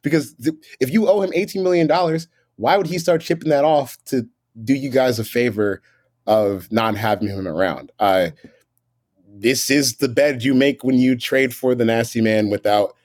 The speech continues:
making sure you have the Baker problem figured out first. Uh, and honestly, I hope he, I hope that they are so steadfast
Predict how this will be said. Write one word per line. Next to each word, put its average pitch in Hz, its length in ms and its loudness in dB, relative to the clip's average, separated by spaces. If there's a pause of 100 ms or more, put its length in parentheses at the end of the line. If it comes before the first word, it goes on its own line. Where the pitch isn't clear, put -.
(280)
making 113 340 2
sure 110 240 -2
you 107 140 -2
have 110 220 -2
the 104 60 -10
Baker 104 320 0
problem 92 560 -2 (320)
figured 98 640 -2
out 85 320 -2
first. - 480 -8
Uh, 92 200 -2 (280)
and 117 100 0
honestly, 151 460 -2 (240)
I 202 160 -2
hope 233 220 -2
he, 233 240 0
I 175 120 0
hope - 340 -4
that 127 300 0
they 165 160 2
are 160 100 4
so 170 260 2
steadfast 147 760 -2